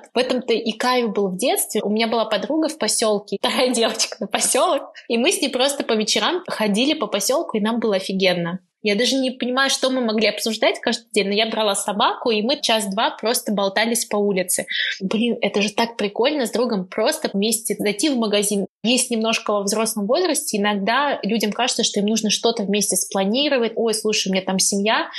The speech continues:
Я говорю: "Так давай просто приеду к тебе домой, что ты там делаешь? Шкаф собираешь там или мужу ужин готовишь?" "Да я просто с тобой приготовлю этот ужин, и в этом мы просто проведём время вместе". Или вот то же самое, когда ты едешь к другу за границу,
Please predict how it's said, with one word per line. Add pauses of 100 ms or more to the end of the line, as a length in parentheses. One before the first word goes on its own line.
(140)
Я
говорю:
"Так
давай
просто
приеду
к
тебе
домой,
что
ты
там
делаешь?
Шкаф
собираешь
там
или
мужу
ужин
готовишь?"
"Да
я
просто
с
тобой
приготовлю
этот
ужин, (160)
и
в
этом
мы
просто
проведём
время
вместе". (200)
Или
вот
то
же
самое,
когда
ты
едешь
к
другу
за
границу,